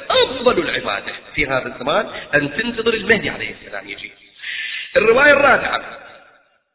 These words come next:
الآن روايات كثيرة أنا كاتبهن. إذن نجي إلى عنصر النفس وعنصر الإثبات. عنصر النفي أن الإنسان ينفي، الإنسان المنتظر. من هذا المنتظر الذي أفضل العبادة انتظار الفرج؟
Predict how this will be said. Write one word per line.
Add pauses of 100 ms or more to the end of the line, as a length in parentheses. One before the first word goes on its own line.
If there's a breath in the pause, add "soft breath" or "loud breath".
(460)
الآن
روايات
كثيرة
أنا
كاتبهن. (220 loud breath)
إذن
نجي
إلى
عنصر
النفس (500)
وعنصر
الإثبات. (500 loud breath)
عنصر
النفي (160)
أن
الإنسان
ينفي،
الإنسان
المنتظر.
من
هذا
المنتظر
الذي
أفضل
العبادة
انتظار
الفرج؟